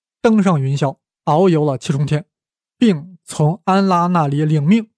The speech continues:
每日要举行五次礼拜。第二天啊，黎明呀，又返回了麦加。大家想想，穆罕默德登霄，这对于伊斯兰教是多么的重要，而先知是在耶路撒冷登霄的，所以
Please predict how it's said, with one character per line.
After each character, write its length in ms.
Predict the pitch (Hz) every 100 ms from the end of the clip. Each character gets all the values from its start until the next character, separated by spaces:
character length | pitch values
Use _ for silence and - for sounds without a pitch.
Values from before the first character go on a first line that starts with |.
| _ _ _ _ -
每 240 | 156 151
日 220 | 196 180
要 160 | 151 139
举 240 | - 147
行 260 | 127 160 220 -
五 120 | 156
次 140 | 170
礼 100 | 151
拜。 200 | 165 180 _ _ _ _ -
第 80 | 320
二 120 | 233
天 160 | 160 160
啊， 60 |
黎 160 | 151 170
明 160 | 156
呀， 160 | 160 - _ -
又 260 | 175 147
返 520 | 135 _ 160 131 131
回 200 | - 135
了 260 | 147 147 160 _
麦 240 | - 143 120
加。 260 | 143 160 _ _ _ _ _ _
大 80 | 175
家 100 | 170
想 200 | 160 131
想， 160 | 127 - _ _ _ _ _
穆 160 | 320 269
罕 160 | 269
默 140 | 208 151
德 160 | 156
登 260 | 160 185 175
霄， 280 | 170 165 - _ _ -
这 120 | 285
对 100 | 208
于 60 | 196
伊 120 | 220
斯 140 | 208 147
兰 140 | 143
教 160 | 151 143
是 180 | -
多 220 | 147 147 180
么 80 |
的 80 | 170
重 120 | 185
要， 220 | 190 196 _ _ _ _
而 140 | 147 175
先 440 | - 277 262 247
知 240 | 196 214 - _
是 200 | - 165
在 160 | 147
耶 240 | 143 143 240
路 180 | 196
撒 240 | 139 196 208
冷 240 | 151 147 _ _
登 160 | 175 160
霄 200 | 147 131
的， 100 | 131 _ _ _ _
所 220 | - 170 170
以 160 | 151